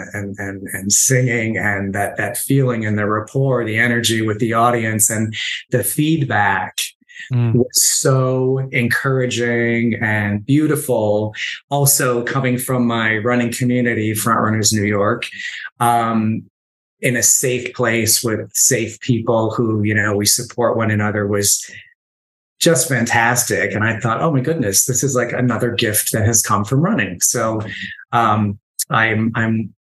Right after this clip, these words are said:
Speaker 1: working with a, a music director who will, will put together a show, and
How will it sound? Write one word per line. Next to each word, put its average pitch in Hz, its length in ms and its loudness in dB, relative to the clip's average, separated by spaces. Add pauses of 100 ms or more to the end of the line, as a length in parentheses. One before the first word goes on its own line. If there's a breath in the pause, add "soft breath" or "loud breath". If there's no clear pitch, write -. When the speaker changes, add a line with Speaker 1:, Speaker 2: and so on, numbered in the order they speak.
Speaker 1:
working 120 440 0
with 110 260 0
a, 117 40 2
a 104 800 0 (360)
music 120 360 4
director 107 640 0
who 104 260 0
will, 101 360 0
will 131 380 0
put 127 180 -8
together 110 440 0
a 98 40 0
show, 104 500 2
and 92 260 -2